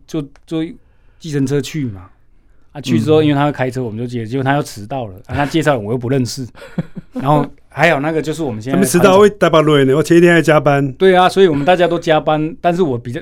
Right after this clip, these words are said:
Speaker 1: 我只睡两个小-，三个小时我就去了啊。
Speaker 2: 嗯。
Speaker 1: 所以，
Speaker 2: 嗯。
Speaker 1: 所以我觉得说，运动其实就是当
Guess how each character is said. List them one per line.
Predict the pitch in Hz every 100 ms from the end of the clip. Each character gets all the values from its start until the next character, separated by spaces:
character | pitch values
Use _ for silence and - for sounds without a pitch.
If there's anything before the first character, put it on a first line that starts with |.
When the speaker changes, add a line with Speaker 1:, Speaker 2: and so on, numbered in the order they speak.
| -
Speaker 1:
我 | 143
只 | 139 123
睡 | 185
两 | 160 123
个 | 123
小-， | 113
三 | 113 143
个 | 151
小 | 113
时 | 104
我 | 104
就 | 110
去 | 123 127 113
了 | 95
啊。 | 135
Speaker 2:
嗯。 |
Speaker 1:
所 | 139
以， | 127
Speaker 2:
嗯。 | 123 117 117 110
Speaker 1:
所 | - 208
以 |
我 | 180
觉 | 180
得 | 196
说， | 196 196 - _ _ _ _ _ _ - - -
运 | 220 202
动 | 202 151
其 | 156
实 |
就 | 151
是 | 170 175 156 _ -
当 | 160 170